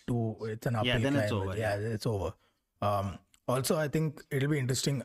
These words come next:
Speaker 1: Hopefully, Chris Paul's fit, but if he's fifty fifty or if there's risk of aggravating that injury,
Speaker 2: Mm-hmm.
Speaker 1: um, I, it seems counterproductive, but the wise thing would be to sit him out or, or restrict him to one game. I,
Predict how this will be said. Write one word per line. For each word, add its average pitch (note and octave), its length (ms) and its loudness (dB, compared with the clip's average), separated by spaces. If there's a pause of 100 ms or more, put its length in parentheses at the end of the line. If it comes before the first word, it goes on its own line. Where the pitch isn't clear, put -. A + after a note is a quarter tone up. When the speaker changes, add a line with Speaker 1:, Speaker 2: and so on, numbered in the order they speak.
(160)
Speaker 1:
Hopefully, D3 560 -2
Chris D3 220 0
Paul's C3+ 400 0
fit, A#2 420 -2
but A#2 260 -2 (420)
if C#3 200 -2
he's F3+ 280 2
fifty D3+ 320 0
fifty C#3+ 420 0
or C3+ 180 2
if A#2+ 100 0
there's B2+ 260 0
risk A#2+ 280 -2
of C3+ 140 -2
aggravating A#2 580 0
that A2+ 160 0
injury, G2 440 -4 (640)
Speaker 2:
Mm-hmm. C#3 100 2
Speaker 1:
um, G#2+ 380 0 (580)
I, B2+ 160 0 (460)
it C#3 140 -10
seems E3 420 2
counterproductive, D3+ 720 2
but D3 120 2
the C#3+ 60 2
wise A#2 240 2
thing B2+ 200 0
would B2 120 0
be A#2+ 120 0
to A#2 80 0
sit A2+ 200 0
him A#2+ 140 0
out A2 240 0
or, A2+ 240 0
or B2 160 2
restrict A#2+ 520 -2
him A#2+ 300 0
to C3+ 60 -2
one A2 240 0
game. G#2+ 120 -6 (420)
I, C3+ 120 2